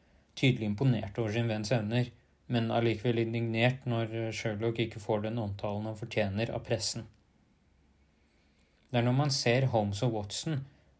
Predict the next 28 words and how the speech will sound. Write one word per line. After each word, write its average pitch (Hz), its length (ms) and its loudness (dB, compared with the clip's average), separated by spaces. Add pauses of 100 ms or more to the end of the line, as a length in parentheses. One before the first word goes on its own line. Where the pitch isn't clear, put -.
(140)
at - 100 -2
man 143 100 2
skjønner 104 460 0
at - 180 -2
ingen 104 220 0
mennesker 104 500 -2
er 101 140 -6
perfekte. - 560 -2 (1300)
Vi 123 120 -2
trenger 127 340 0
alle 127 240 4
en 110 100 2
som 113 140 -4
kan 131 160 0
fylle 107 340 -2
oss 101 140 -6
ut 135 300 -2 (100)
der 113 160 -2
vi 123 80 -2
selv 117 280 -2
kommer 104 200 -4
til 131 140 0
kort, - 400 0 (720)
og 117 140 -2
det 120 140 4
mennesket 123 460 2
kan 110 220 2
vi 104 260 -4